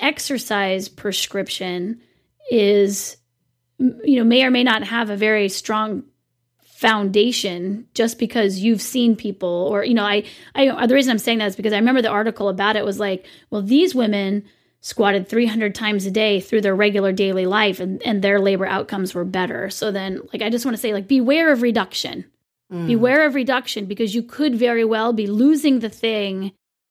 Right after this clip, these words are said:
Speaker 1: um, that was happening because it wasn't the thing that you saw as clearly as the three hundred squats.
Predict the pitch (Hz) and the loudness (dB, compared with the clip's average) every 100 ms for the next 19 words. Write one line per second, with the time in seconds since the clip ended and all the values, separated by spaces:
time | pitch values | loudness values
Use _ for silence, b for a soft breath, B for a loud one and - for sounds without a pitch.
0 | _ - 196 185 180 277 - - 226 208 | _ -6 -4 -2 -4 -6 -8 0 0 2
1 | 202 - 294 226 185 185 202 226 - 226 | 0 2 0 0 -4 -4 -4 -6 -6 -4
2 | 240 220 208 220 226 226 208 - 226 214 | -2 -2 2 2 4 2 0 2 2 2
3 | 190 196 - 202 208 196 - - 339 302 | 0 -4 0 0 0 -4 -6 -2 2 4
4 | 214 208 190 185 - 196 196 180 170 156 | 4 2 0 -4 -2 -2 -2 -2 -4 -6
5 | - - 175 175 - - - | -10 -4 -4 -2 -6 -12 -16